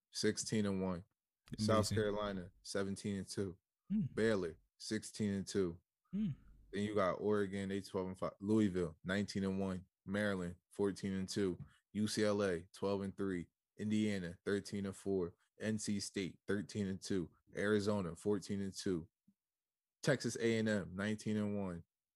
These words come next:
Speaker 1: Bro,
Speaker 2: It is <laughs>
Speaker 1: women's college basketball right now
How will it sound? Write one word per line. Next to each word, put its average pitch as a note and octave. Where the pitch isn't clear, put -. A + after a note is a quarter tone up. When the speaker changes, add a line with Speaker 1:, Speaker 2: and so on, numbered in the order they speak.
Speaker 1:
Bro, G#2
Speaker 2:
It C3+
is C3
<laughs> C3+
Speaker 1:
women's D#3+
college C3
basketball G2
right E2+
now D#2+